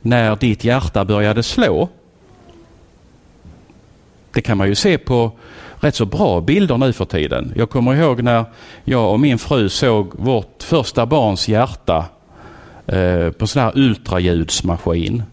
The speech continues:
Det var ju rätt skrattig skärm, alltså. Man ku-, man fick, eh, gissa lika mycket som att se.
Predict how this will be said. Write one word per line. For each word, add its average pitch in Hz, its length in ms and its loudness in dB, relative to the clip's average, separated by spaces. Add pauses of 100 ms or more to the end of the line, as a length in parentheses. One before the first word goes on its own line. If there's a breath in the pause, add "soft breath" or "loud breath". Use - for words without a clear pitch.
(540 loud breath)
Det 95 120 -2
var 98 140 2
ju 101 60 0
rätt 107 180 2
skrattig - 880 -4
skärm, 71 460 0
alltså. 64 380 -4 (500 loud breath)
Man 98 160 -2
ku-, 87 140 -4
man 107 160 0
fick, - 360 -2
eh, 82 340 -4
gissa 104 380 2
lika 92 300 0
mycket 92 320 -2
som 82 160 -4
att 78 80 -4
se. 95 300 -2